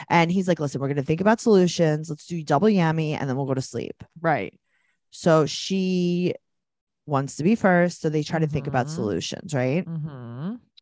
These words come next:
Speaker 1: So he said that she
Speaker 2: He
Speaker 1: paid
Speaker 2: thinks that she'll accept it.
Speaker 1: Yes.
Speaker 2: Yeah.
Speaker 1: He said that she paid her own way, and that's how he knows that she's really into him.
Speaker 2: Oh,
Speaker 1: Okay.
Speaker 2: okay.
Speaker 1: Why are we playing these games?
Speaker 2: That's how you know,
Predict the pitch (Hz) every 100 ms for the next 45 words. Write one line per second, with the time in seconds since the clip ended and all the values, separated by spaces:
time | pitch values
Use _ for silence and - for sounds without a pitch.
0 | _ 175 160 196 233 226 175 - - 320
1 | 440 494 392 330 226 - 220 160 - -
2 | 170 - - - _ _ _ 156 - -
3 | - - - 185 165 220 240 185 - 220
4 | 190 190 196 220 247 262 262 220 143 147
5 | - 156 147 - 185 202 214 180 156 160
6 | 143 - 147 147 127 143 156 151 - 127
7 | 87 78 214 _ _ _ _ _ _ _
8 | 170 165 180 180 180 143 135 117 _ _
9 | 202 269 392 415 - 214 214 190 156 160
10 | 170 143 127 185 - 139 156 175 180 196
11 | 185 180 165 147 127 135 180 240